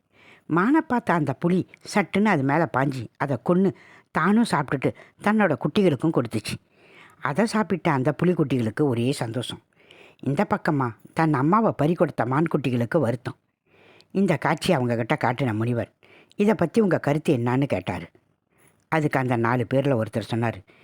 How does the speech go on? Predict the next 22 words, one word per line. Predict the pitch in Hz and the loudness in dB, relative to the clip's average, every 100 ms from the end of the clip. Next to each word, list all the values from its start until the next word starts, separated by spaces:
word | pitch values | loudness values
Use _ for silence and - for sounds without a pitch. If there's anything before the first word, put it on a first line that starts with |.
| - - | -20 -8
"இது | - 151 156 | -2 2 2
ரொம்ப | 131 131 | 2 2
தப்பு, | 196 127 - 123 _ _ _ - | 0 -2 -4 -10 _ _ _ -2
மான்குட்டிகளுக்கு | 143 202 214 175 156 143 - | 2 2 2 0 2 0 2
இப்ப | 165 120 | 0 0
தாய் | - 139 196 | -2 0 2
இல்லாம | 180 175 160 127 | 4 2 2 0
போச்சேன்னு" | 131 139 143 151 | -2 0 0 0
சொன்னாரு. | 117 110 87 _ _ - - - - | 0 -2 -4 _ _ -20 -20 -20 -2
உடனே | 139 147 143 151 | 0 2 2 2
அவர் | 160 123 | 2 2
அந்த | 120 117 | 0 0
விமானம் | 120 127 147 147 | 0 0 2 0
கீழே | - 151 | 0 0
தள்ளி | 147 113 117 | 0 -2 -2
விட்டுடுச்சு. | 98 92 - - - _ _ - - - | -4 -6 -8 -12 -16 _ _ -20 -20 -10
அடுத்த | - 180 - 247 | -6 -4 -2 0
ஆளு | 131 143 123 _ _ - _ _ _ _ - 180 | 2 0 -2 _ _ -20 _ _ _ _ -6 -4
பார்த்துட்டு | 185 170 151 - _ - | -4 -2 -4 -6 _ -2
முனிவர் | 156 220 208 127 120 135 | 2 4 2 2 0 0
கேட்டாரு, | 135 117 117 - _ _ _ _ | -2 0 -2 -4 _ _ _ _
"ஏன்பா, | 135 165 - | -2 -2 -2